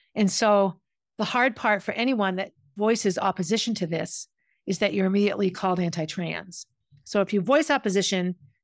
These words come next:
you're ostracized. If you stay quiet, you're ostracized. Depends on who's noticing how you respond. And I, as an athlete, I get asked this all the time.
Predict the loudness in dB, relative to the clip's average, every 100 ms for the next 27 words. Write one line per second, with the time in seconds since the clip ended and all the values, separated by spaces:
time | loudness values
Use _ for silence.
0 | -4 0 2 2 2 0 -2 -8 -10 -10
1 | -10 -14 -18 _ _ -8 -6 -2 -2 -2
2 | 0 2 2 0 -2 -14 _ _ _ _
3 | -4 -2 -4 -6 -10 -10 -10 -10 -12 -14
4 | _ _ _ _ -4 0 2 2 2 4
5 | 4 4 0 -4 -2 -2 -2 -4 0 0
6 | 0 -2 -2 0 0 0 -2 -2 0 2
7 | 0 0 2 2 0 -2 0 -2 -4 -8
8 | -12 -10 -12 -12 -12 -12